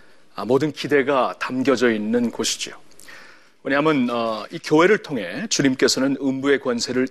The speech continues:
이기게 할 것이다 약속을 하셨고요. 교회를 통해 하나님의 나라가 펼쳐질 수 있을 것을 약속하셨고, 마지막 때에 이 한 시대가, 이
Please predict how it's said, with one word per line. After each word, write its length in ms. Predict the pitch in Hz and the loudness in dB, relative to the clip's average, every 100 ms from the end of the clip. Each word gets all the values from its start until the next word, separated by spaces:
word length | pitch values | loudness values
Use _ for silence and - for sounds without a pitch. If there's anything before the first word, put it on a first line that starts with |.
| - | -4
이기게 640 | 151 170 139 131 160 151 | -8 -6 -4 -2 -2 -6
할 140 | - 147 | -2 0
것이다 640 | - 120 - 101 78 - - - - - | 2 0 -2 -4 -4 -8 -16 -20 -20 -4
약속을 460 | 120 117 - 123 113 | -2 0 0 0 0
하셨고요. 500 | - - - - - - - - - - - | -6 -8 -10 -14 -16 -20 -20 -20 -20 -20 -2
교회를 300 | 151 156 156 | 2 4 4
통해 440 | 156 165 117 113 285 | 0 -2 0 -2 -4
하나님의 420 | - 170 160 151 139 | -6 -2 0 0 2
나라가 340 | 127 120 131 | 2 2 0
펼쳐질 680 | - - - - - 175 - | -4 -10 -14 -4 -2 2 2
수 200 | - - | 2 2
있을 220 | - 127 | 2 0
것을 520 | - 113 139 107 90 | 2 2 4 2 0
약속하셨고, 760 | 120 - 123 - 110 95 - - - - - _ _ _ | -2 -2 -2 -4 -6 -8 -12 -20 -20 -20 -20 _ _ _
마지막 480 | 131 135 143 139 - | -2 0 0 -2 0
때에 600 | 139 127 139 117 101 - _ - | 2 4 4 2 0 -10 _ -4
이 160 | 151 | 0
한 500 | 160 - 185 185 185 - | 2 2 0 -2 -8 -12
시대가, 640 | - - 175 127 101 - | -12 -2 2 2 0 -4
이 300 | 131 117 113 | 0 0 0